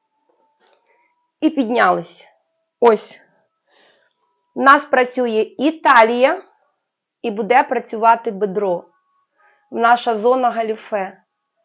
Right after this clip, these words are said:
При умові, що ми не робимо ось таких рухів. У нас маленька амплітуда. Вдих. Ми,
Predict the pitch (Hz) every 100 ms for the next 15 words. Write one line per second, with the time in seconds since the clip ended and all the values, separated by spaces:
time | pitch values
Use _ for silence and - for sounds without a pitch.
0 | _ _ _ _ _ 254 277 277 277 294
1 | 370 349 294 - 277 294 311 330 349 359
2 | 254 254 240 - 254 - 254 - 269 -
3 | 254 220 196 196 185 175 _ _ _ _
4 | _ _ _ _ _ _ _ _ _ _
5 | _ - 262 254 262 262 262 285 320 320
6 | - 262 262 254 247 220 180 180 185 185
7 | 262 277 381 - - _ _ _ _ 254
8 | 285 285 214